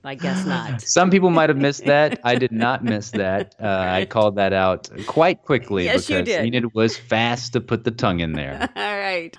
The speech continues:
Speaker 1: Uh, our number one moment that you might have missed in this episode was Gregory's line, "We don't bury the dead,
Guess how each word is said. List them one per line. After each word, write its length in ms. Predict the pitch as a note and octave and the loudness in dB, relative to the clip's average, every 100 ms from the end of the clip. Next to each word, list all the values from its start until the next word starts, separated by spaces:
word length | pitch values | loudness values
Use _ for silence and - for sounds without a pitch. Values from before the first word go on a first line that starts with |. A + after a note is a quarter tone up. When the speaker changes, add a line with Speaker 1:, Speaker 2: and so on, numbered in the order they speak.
| - | -18
Speaker 1:
Uh, 40 | - | -12
our 280 | - F#3 | -6 -4
number 260 | G3 G3 G3 | -2 -4 -4
one 220 | G3 F#3+ | -4 -2
moment 280 | F#3 F#3 F3 | -2 -4 -4
that 180 | F3+ - | -8 -8
you 100 | E3+ | -8
might 240 | E3 D#3+ | -4 -4
have 160 | D#3+ C#3+ | -4 -8
missed 320 | D3 D3 - | -10 -10 -12
in 140 | - | -10
this 200 | D3 D3 | -8 -8
episode 600 | D3+ D3 D3+ - D3 C#3 C#3+ | -8 -8 -10 -8 -8 -6 -6
was 240 | C#3+ B2+ | -8 -10
Gregory's 640 | - E3+ F3+ F#3+ F#3+ E3 | -8 -6 -4 -6 -6 -6
line, 520 | C#3+ C#3 C3+ C3 C3 C3+ _ _ _ _ _ - | -8 -6 -6 -6 -8 -10 _ _ _ _ _ -16
"We 260 | C#3+ F3 G3 | -6 -4 -2
don't 500 | E3+ E3 D#3+ E3 - _ E3+ _ _ | -2 -2 -4 -8 -16 _ _ _ _
bury 400 | D#3 D3+ D3 D3+ | -6 -4 -4 -4
the 180 | D3 D3+ | -4 -6
dead, 520 | A#2+ C#3+ B2 A#2+ B2+ | -6 -8 -6 -8 -14